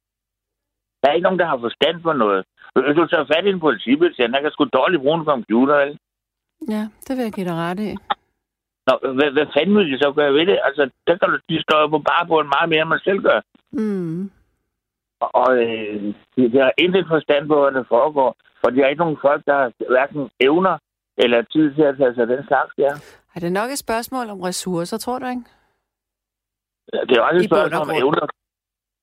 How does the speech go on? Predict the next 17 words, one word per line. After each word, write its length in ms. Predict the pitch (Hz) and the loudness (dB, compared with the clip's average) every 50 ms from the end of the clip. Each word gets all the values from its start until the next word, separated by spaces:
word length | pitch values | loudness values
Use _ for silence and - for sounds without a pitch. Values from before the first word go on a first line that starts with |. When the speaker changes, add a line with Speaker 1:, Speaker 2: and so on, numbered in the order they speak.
| _ _ - | _ _ -6
Speaker 2:
Ah, 340 | - 127 151 165 170 165 160 - | -6 -4 -4 -6 -8 -10 -14 -16
det 80 | 156 156 | -12 -8
må 80 | 165 180 | -6 -4
jo 60 | 196 | -4
have 120 | 190 160 | -4 -4
nogen 180 | 160 165 170 165 | -6 -8 -8 -8
ansat, 400 | 151 160 156 - 156 156 - - | -8 -8 -8 -8 -10 -10 -8 -8
der, 300 | 156 147 143 143 143 151 143 - - | -6 -6 -4 -6 -8 -10 -12 -14 -14
der 80 | - 139 | -12 -8
godt 180 | - 139 143 | -8 -8 -8
kan 120 | - 143 139 | -10 -14 -14
finde 200 | - 131 127 143 | -12 -12 -10 -8
ud 40 | 147 | -8
af 120 | 135 - | -8 -8
det. 100 | 180 165 - _ _ _ _ _ - - _ _ _ _ _ _ _ _ _ _ _ _ _ _ - | -10 -12 -14 _ _ _ _ _ -20 -20 _ _ _ _ _ _ _ _ _ _ _ _ _ _ 0
Speaker 1:
Hvor 100 | 113 113 | 0 2
du? 240 | 123 143 147 135 | 2 2 0 -2